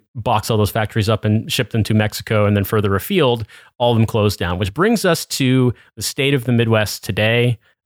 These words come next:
Uh, folks, it fucking sucks. So, Joe, uh, could you give us a brief summary of your home city of Detroit?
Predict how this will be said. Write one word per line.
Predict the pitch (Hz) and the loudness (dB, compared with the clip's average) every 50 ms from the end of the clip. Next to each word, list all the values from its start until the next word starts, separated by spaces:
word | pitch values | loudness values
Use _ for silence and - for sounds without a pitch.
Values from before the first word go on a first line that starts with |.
| _ _ | _ _
Uh, | 120 107 104 101 98 98 98 98 98 101 - - _ _ _ _ _ _ _ _ _ _ | 0 2 2 4 4 4 4 2 2 0 -4 -8 _ _ _ _ _ _ _ _ _ _
folks, | - - 151 151 151 151 - - - - - _ _ | -4 -2 0 0 0 -2 -4 -8 -10 -12 -14 _ _
it | - - | -8 -4
fucking | - 127 - - 101 | -2 -2 -2 -2 -4
sucks. | - - 98 - - - - - - _ | -2 -4 -6 -8 -8 -10 -14 -14 -14 _
So, | - - - 135 127 123 123 120 120 127 - | -18 -8 -4 0 2 2 4 2 2 0 -2
Joe, | 143 123 170 180 180 175 170 175 190 - | -2 0 2 4 4 4 2 2 -2 -4
uh, | - - 170 | -10 -12 -8
could | - 226 214 | -6 -4 -2
you | - 330 | -2 -2
give | 302 - 233 190 | 0 0 0 2
us | 202 185 - - - - | 2 0 0 -4 -6 -6
a | 110 | -4
brief | 101 - 113 110 113 110 - | -2 0 2 2 2 2 0
summary | - - 113 101 101 104 101 107 107 | -2 0 0 2 2 2 2 0 0
of | 98 107 98 | 0 -2 -2
your | 107 104 101 | 0 0 0
home | 92 101 101 98 | 0 0 0 -2
city | - - 104 92 92 | -2 -4 -4 -4 -4
of | 90 87 | -6 -6
Detroit? | - - - - 101 90 90 92 | -8 -10 -8 -6 -4 -4 -4 -6